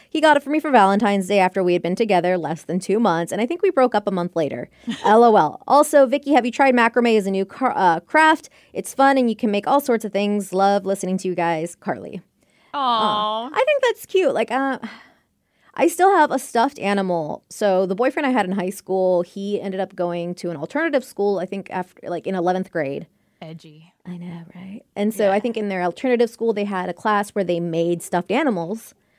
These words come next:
Speaker 1: So he made me one in his, uh, in his class. And I,
Speaker 2: Aw.
Speaker 1: I still have it. It's in the bottom of all my stuffed animals, like a container or, like, a b-,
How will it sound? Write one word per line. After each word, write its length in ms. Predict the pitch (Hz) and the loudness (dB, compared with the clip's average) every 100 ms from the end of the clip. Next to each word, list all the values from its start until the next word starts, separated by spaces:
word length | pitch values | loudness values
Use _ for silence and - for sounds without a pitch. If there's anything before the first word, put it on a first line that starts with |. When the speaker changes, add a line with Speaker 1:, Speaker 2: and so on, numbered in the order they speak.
| _ | _
Speaker 1:
So 180 | - 214 | 0 0
he 200 | 226 240 | 2 -2
made 400 | 220 196 220 175 | 2 2 2 -2
me 180 | 185 185 | -4 -4
one 640 | 165 151 156 156 170 180 _ _ _ _ | -4 -8 -10 -10 -10 -12 _ _ _ _
in 200 | 226 214 | 0 0
his, 440 | 214 196 185 170 175 | 2 2 0 -2 -4
uh, 420 | 165 156 147 - | -4 -4 -8 -4
in 100 | 208 | 0
his 100 | 220 | 0
class. 520 | - 427 - - - _ _ _ _ | 2 0 -2 -10 -18 _ _ _ _
And 140 | - 247 | 0 2
I, 60 | 240 | 2
Speaker 2:
Aw. 300 | 240 220 247 | 2 0 2
Speaker 1:
I 120 | 262 | 2
still 440 | 233 - - 240 240 | 2 -8 -4 -2 0
have 200 | 202 170 | 0 -2
it. 200 | - - | -8 -6
It's 120 | 226 302 | -4 2
in 40 | |
the 60 | 320 | 4
bottom 320 | 220 247 262 | 6 6 4
of 100 | 226 | 2
all 140 | 208 | 2
my 120 | 226 202 | 2 0
stuffed 260 | 202 190 | -2 -4
animals, 300 | 175 185 208 | -2 -2 0
like 100 | 185 170 | -2 -2
a 80 | - | -6
container 600 | - 196 180 180 185 180 | -4 -2 -2 -2 -4 -2
or, 120 | 180 | -2
like, 180 | 165 165 | -2 -4
a 260 | 151 156 - | -8 -10 -12
b-, 100 | 165 | -12